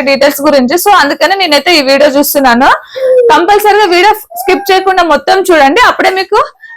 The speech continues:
వీడియో ఏంటి అనేది, ఆ బిజినెస్ ప్రాసెస్ ఏంటి అనేది మీకు క్లియర్ గా అర్థమవుతుంది. చాలా మంది నన్ను అడిగిన డౌట్స్ ఏ-, ఏంటంటే, ఆ, ట్రాన్స్పరెంట్ ప్యాకింగ్ కవర్స్ ఎక్కడ దొరుకుతాయి, షీట్స్ ఎక్కడ దొరుకుతాయి, ఇంకా ఆ ప్రొడక్ట్స్ అంటే, ఆ,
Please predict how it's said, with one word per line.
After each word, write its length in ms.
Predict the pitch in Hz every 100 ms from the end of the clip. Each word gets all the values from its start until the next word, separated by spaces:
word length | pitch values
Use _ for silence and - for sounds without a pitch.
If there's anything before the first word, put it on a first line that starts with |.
| -
వీడియో 220 | 339 359 381 339
ఏంటి 180 | 339 349
అనేది, 240 | 330 320 339
ఆ 20 | 269 277
బిజినెస్ 300 | 294 339 -
ప్రాసెస్ 300 | 311 302 - 294
ఏంటి 140 | 302 285
అనేది 200 | 285 370
మీకు 120 | 330 349 349
క్లియర్ 240 | 277 294
గా 60 | 330 262
అర్థమవుతుంది. 680 | 285 302 277 262 226 254 480 - - _ _
చాలా 160 | 349 427
మంది 120 | 381
నన్ను 140 | 359 320
అడిగిన 220 | 302 302 302
డౌట్స్ 260 | 269 285 311
ఏ-, 180 | 302 247 - 226
ఏంటంటే, 440 | 294 339 285 277 403 494 _ _ _ -
ఆ, 40 | 247 254 254
ట్రాన్స్పరెంట్ 560 | 277 285 302 311 302 -
ప్యాకింగ్ 320 | 262 - 302 277
కవర్స్ 220 | 277 285
ఎక్కడ 180 | 240 277 269
దొరుకుతాయి, 480 | 269 - 269 269 277
షీట్స్ 280 | 302 302 302
ఎక్కడ 160 | 294 277 269
దొరుకుతాయి, 500 | 269 277 269 262 277 294 - 277 262
ఇంకా 200 | 277 294 277 262 - 262
ఆ 20 | 262 262
ప్రొడక్ట్స్ 400 | 277 277 285 285
అంటే, 200 | 262 339 440 - _ _ _ _ _
ఆ, 20 | -